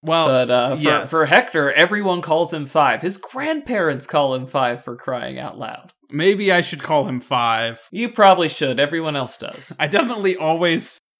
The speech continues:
Speaker 1: I'm terrible with names. Like, I watched all of Twin Peaks for three seasons, and I only came out knowing, like, Agent Cooper's name, <laughs> because I just, names do not stick for me, which only in Steven
Speaker 2: Hmm.
Speaker 1: Universe did they, because gem names are just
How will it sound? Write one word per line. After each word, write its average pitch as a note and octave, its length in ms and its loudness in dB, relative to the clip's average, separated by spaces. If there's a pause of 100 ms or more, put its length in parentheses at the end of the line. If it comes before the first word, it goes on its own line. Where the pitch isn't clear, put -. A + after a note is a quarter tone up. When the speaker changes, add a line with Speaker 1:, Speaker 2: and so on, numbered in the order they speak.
Speaker 1:
I'm C#3+ 220 -4
terrible F3+ 400 0
with D#3+ 160 -4
names. C#3+ 320 2
Like, C3+ 120 0
I D#3+ 100 6
watched F3+ 320 2
all D3 260 2
of D3 120 -8
Twin D3+ 320 -4
Peaks C3+ 380 -4
for D3 160 -10
three C3+ 280 -4
seasons, B2 600 -8 (160)
and C#3+ 140 -2
I C#3+ 120 4
only D#3+ 200 0
came D3+ 220 -2
out C#3+ 160 2
knowing, C3 420 -2
like, B2 280 -10
Agent C3 340 -4
Cooper's C3+ 340 -6
name, A#2+ 300 -10
<laughs> - 0 -
because - 360 -4
I A#3+ 220 2
just, - 540 -2
names F3 640 0
do C3+ 120 -2
not B2+ 280 2
stick - 340 -10
for C#3 160 -10
me, B2+ 400 -6 (120)
which C3 500 -6 (180)
only G#3 300 0
in G3+ 100 0
Steven E3+ 300 -2
Speaker 2:
Hmm. D#3+ 60 -2
Speaker 1:
Universe C3 440 -2
did C3+ 300 -8
they, B2 240 -4
because B2 560 -4
gem C3 360 -4
names B2 380 -4
are A#2+ 60 -8
just - 340 -12